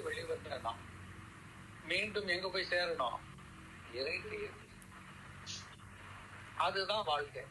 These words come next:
அப்போ அதுக்கு பேரு தான் ஞானம். ஞானம் தான் முழுமை. ஞானத்துல வந்து அரைகுறை கிடையாது. பார்த்து,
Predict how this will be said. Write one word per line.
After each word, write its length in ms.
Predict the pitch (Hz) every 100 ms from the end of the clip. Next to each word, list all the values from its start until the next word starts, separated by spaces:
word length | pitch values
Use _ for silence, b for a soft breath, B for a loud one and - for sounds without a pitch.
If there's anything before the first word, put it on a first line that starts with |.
| 147
அப்போ 180 | 147 160 160 - - - - - - - 147
அதுக்கு 280 | 170 170 165
பேரு 200 | 170 180 160
தான் 140 | 185 185
ஞானம். 260 | - - - - - - - 147
ஞானம் 340 | 147 175 165 170
தான் 140 | 180
முழுமை. 320 | - - - - - - - - - - - - - - - - 151
ஞானத்துல 520 | 180 220 214 190 180 147
வந்து 260 | 139 127 143 160 180 - - - -
அரைகுறை 380 | 147 214 202 196 175
கிடையாது. 360 | 143 131 110 - - - - - - - - - - - - - - - -
பார்த்து, 360 | - 214 -